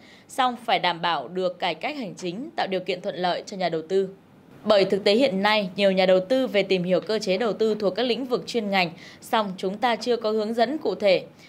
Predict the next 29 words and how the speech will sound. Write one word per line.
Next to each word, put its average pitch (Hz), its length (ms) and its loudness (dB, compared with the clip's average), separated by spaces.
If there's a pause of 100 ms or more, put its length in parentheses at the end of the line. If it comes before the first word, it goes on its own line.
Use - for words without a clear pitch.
(220)
Trên 247 220 2
cơ 240 120 -2
sở 233 120 0
ý 185 180 2
kiến 202 320 -4
của 208 180 0
các 285 160 -4
ngành 220 360 -4
và 180 160 0
địa 165 200 -2
phương, 220 380 -2 (220)
cơ 254 120 0
quan 254 280 2
chủ 220 200 -4
quản 175 280 0
soạn 190 300 -4
thảo 190 220 -2
tổng 175 240 -4
hợp 180 280 0
hoàn 180 220 -4
thiện 180 220 -6
dự 180 140 -4
thảo 185 240 -4
quyết 294 220 -10
định, 220 180 0 (160)
quy 208 120 -2
định, 196 200 0 (320)
hướng 226 220 -2
dẫn 247 260 0